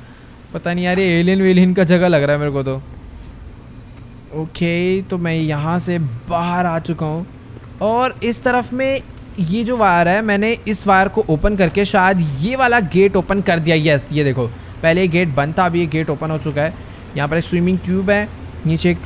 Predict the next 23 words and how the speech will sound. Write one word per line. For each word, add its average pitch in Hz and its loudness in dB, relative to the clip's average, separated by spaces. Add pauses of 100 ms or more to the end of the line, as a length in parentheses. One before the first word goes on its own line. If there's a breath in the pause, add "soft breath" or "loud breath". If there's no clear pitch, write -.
(600)
रास्ता 139 2
जा 147 4
रहा 156 4
है। - -6
फटाफट 147 0
मैं 151 -2
ऐसे 151 -2
swimming 143 -2
करके 135 -2
ना 156 -4
बाहर 127 -2
निकलता 131 -4
हूँ। 185 -2
मैं 208 0
उस 226 0
वाले 226 2
के 226 -2
अंदर 214 0
तो 226 -4
नहीं 196 4
जा 170 4
सकता। 147 -4
यस, 131 -4